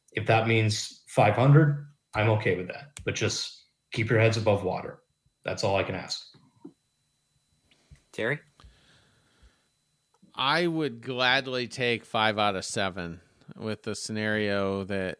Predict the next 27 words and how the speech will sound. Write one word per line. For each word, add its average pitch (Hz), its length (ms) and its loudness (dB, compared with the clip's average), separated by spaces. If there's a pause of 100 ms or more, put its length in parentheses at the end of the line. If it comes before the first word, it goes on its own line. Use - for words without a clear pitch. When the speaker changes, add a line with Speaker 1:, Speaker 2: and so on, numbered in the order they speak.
Speaker 3:
y-, 101 240 -10
you 110 180 -8
just 98 160 -10
gave 98 140 -8
me. 98 120 -8
Or 131 140 0
I, 131 420 0
I 123 40 -6
meant 120 320 -8
to - 60 -20
say 104 200 -8
five 117 380 -2
and, 101 240 -10 (260)
and 104 160 -10
seven, 98 460 -4 (340)
uh, 98 380 -6 (260)
out 98 160 0
of 98 80 -2
the 95 100 -6
twelve 95 360 -2
is 101 160 -14
what 95 100 -6
I 95 60 -4
should 95 220 -6
have 95 100 -6
said. 90 280 -4 (120)
But, 107 280 2